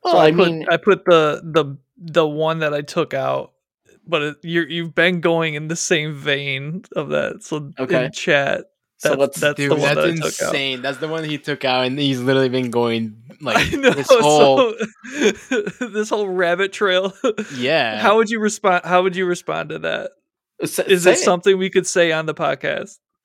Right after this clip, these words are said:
Speaker 1: Uh, which part?
Speaker 3: He, he wrote it on the, on the chat.
Speaker 1: The whole thing, or the, where it says one?
Speaker 3: No, no, no, no, no. We're, we're talking about the, he put in the chat in Zen.
Speaker 2: It's
Speaker 1: Oh.
Speaker 2: in the podcast recording chat.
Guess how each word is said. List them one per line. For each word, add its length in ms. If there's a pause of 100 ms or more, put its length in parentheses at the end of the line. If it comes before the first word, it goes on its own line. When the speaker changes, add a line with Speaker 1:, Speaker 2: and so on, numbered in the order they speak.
(140)
Speaker 1:
Uh, 480
which 320
part? 300 (420)
Speaker 3:
He, 160
he 140
wrote 200
it 200
on 180
the, 300
on 120
the 120
chat. 200
Speaker 1:
The 80
whole 220
thing, 320
or 100
the, 220
where 160
it 100
says 240
one? 340 (500)
Speaker 3:
No, 120
no, 160
no, 140
no, 160 (100)
no. 120 (200)
We're, 300 (200)
we're 120
talking 260
about 240
the, 580 (120)
he 240
put 180
in 120
the 100
chat 340
in 340 (300)
Zen. 340
Speaker 2:
It's 280
Speaker 1:
Oh. 340
Speaker 2:
in 220
the 100
podcast 580
recording 440
chat. 360